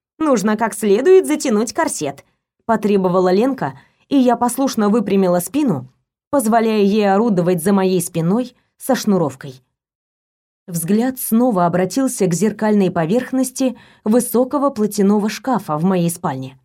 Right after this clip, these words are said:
Я действительно походила на сказочную принцессу.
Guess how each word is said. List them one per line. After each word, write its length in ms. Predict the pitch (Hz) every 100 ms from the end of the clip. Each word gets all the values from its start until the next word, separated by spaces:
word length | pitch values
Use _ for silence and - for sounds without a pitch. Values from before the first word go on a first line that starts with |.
| _ _ _ _ _ _ _ -
Я 200 | 226 220
действительно 720 | 185 208 202 208 233 180 165
походила 560 | 170 185 190 175 214 175
на 120 | 165
сказочную 680 | 170 - 190 175 - 175 170
принцессу. 720 | 165 175 170 156 139 143 127